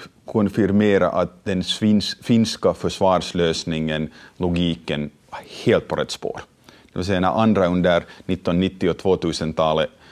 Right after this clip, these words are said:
började avvika för det, så, så har man resonerat att den finska, eh, strategin har varit bra. Sen gällande utrikes- och säkerhetspolitik så har det faktiskt tagit ganska länge före man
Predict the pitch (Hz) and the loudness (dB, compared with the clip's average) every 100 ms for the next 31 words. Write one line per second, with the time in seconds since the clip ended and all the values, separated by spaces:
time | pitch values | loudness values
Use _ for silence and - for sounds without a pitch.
0 | - _ - - 58 78 101 101 87 85 | -20 _ -14 -10 -6 -4 -2 0 0 0
1 | - 107 85 82 78 78 - 78 80 78 | 2 2 2 -2 -4 -6 -4 -4 0 0
2 | - - 85 78 - 90 82 78 71 - | -2 -4 -2 -2 -4 -6 -4 -6 -8 -10
3 | 101 82 - - 85 110 104 90 95 87 | -10 -10 -10 -8 -4 -4 -4 -2 -2 0
4 | 82 87 80 98 82 85 73 - _ _ | -2 -2 -4 -4 -2 -4 -4 -8 _ _
5 | _ 78 71 82 76 78 64 - 90 92 | _ -10 -8 -10 -10 -12 -8 -6 -4 -4
6 | - 82 80 71 76 85 73 - _ - | -2 -2 -4 -4 -2 0 -2 -4 _ -20
7 | - - - - - - - 147 151 120 | -20 -20 -20 -20 -20 -10 -2 2 4 4
8 | 110 104 101 143 131 113 95 - 87 92 | 4 4 4 4 2 0 -2 -2 -4 0
9 | 139 127 - 90 87 - - 82 78 87 | 0 2 0 0 -2 -4 -4 -4 -4 -2
10 | 80 - - - - _ - - 101 - | -2 -4 -14 -20 -20 _ -6 -2 -2 -4
11 | - - 131 143 139 180 180 147 - 123 | -14 -4 0 0 2 -2 0 -4 -2 -2
12 | 120 113 131 135 - 120 120 170 160 92 | 0 0 0 0 -2 -2 0 2 2 0
13 | 78 - - 110 101 98 98 95 | -2 -6 -4 -2 0 2 2 0